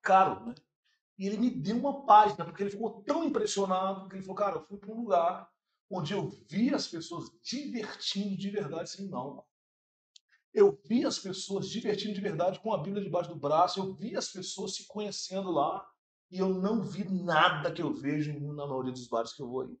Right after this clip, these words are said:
Então ele ficou impressionado, fez uma página maravilhosa, né, com todas as técnicas de um jornalista e tal, achei muito legal.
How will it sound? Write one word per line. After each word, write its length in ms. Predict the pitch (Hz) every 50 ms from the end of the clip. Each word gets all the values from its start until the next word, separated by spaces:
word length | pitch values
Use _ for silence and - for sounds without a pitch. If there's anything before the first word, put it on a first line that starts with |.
| _ _
Então 200 | - 147 147 151 151
ele 40 | 151
ficou 120 | - 175
impressionado, 600 | 156 160 160 160 - 175 156 131 131 127 135 - - _ - - - - _ _
fez 280 | - - 147 147 147
uma 240 | 143 143 139 127 -
página 300 | - 131 127 123 127 127
maravilhosa, 680 | 120 135 147 151 139 135 147 139 117 117 131 135 123 107
né, 160 | 113 123 135
com 280 | 117 104 104 95 - - - - - _ _
todas 280 | - 104 107 110 107 107
as 120 | 110 104 -
técnicas 440 | - 107 101 - - 95 - 101 98
de 120 | 98 104
um 120 | 104 98 95
jornalista 680 | 98 98 101 98 - 196 101 - 269 277 262 - -
e 40 | -
tal, 200 | - 104 110 113
achei 220 | 110 - 113 113
muito 160 | 120 117 -
legal. 400 | 143 139 107 104 101 104 101 -